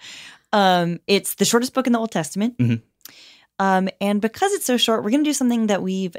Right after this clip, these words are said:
Speaker 1: never done before.
Speaker 2: <laughs>
Speaker 1: And we're just gonna read the whole thing out loud.
Speaker 2: Yeah.
Speaker 1: It starts, "The vision of Obadiah." This is what the sovereign Lord says about Edom. We have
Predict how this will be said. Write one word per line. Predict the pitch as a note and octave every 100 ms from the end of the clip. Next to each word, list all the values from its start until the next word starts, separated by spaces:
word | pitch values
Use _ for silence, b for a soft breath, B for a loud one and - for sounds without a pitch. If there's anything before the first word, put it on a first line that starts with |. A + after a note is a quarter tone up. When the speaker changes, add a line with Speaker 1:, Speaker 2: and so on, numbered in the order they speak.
| -
Speaker 1:
never | D3+ E3+ C4+
done | A#3+ A3
before. | F#3+ C#3+ C3+ B2+ C#3 -
Speaker 2:
<laughs> | - - - - _ _ _ _ _ _ _ _ -
Speaker 1:
And | F3+ F3+ E3
we're | D#3+ G3+
just | D#4
gonna | - C#4+ C#4+
read | D#3 D#3 A3+ F#3
the |
whole | E3+ - G#3
thing | B3 F#3 F3+ F#3+ G3+ _ _ -
out | D3
loud. | - B3+ - - _ _
Speaker 2:
Yeah. | B2+ D3+
Speaker 1:
It | - _ _ _ _ _ _ _ _
starts, | - - G3 F#3 - - _ _
"The | -
vision | E3 C4+ C4+ D4
of | C#4+ G#3+
Obadiah." | G3+ F#3+ F#3+ D#3 D3 G#1+ - _ _ _ _ B B B -
This | E4 -
is | - A3+
what | A#3
the | F3
sovereign | - G3+ G#3 A#3 F#3+
Lord | E3+ E3 E3 -
says | - F3 F3 -
about | C#3+ D#3 D3+ -
Edom. | D#3 C3+ - D3+ _ b b b b b
We | E3+
have | F3+